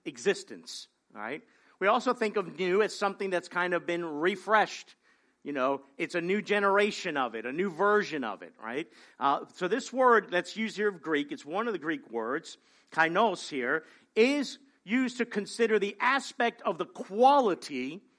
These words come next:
of the newness of, of a thing and not necessarily the aspect of it just recently having come into being,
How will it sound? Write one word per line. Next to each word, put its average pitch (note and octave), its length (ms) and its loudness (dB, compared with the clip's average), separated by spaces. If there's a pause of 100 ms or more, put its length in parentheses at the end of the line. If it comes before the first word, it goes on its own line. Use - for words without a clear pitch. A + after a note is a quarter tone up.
(420)
of F3 140 0
the F#3 80 0
newness A3+ 500 4
of, E3+ 240 -8
of D#3+ 140 -4
a D#3 60 0
thing D3 480 -4 (520)
and F3+ 260 -2
not C4 400 6
necessarily D#3+ 760 -2
the E3 80 0
aspect F#3 580 0
of D#3+ 120 -4
it F#3 220 -10
just F3 240 -10 (260)
recently F#3 600 0
having D#3 320 -2
come C#3 400 -4
into B2 260 -10
being, E3 400 -2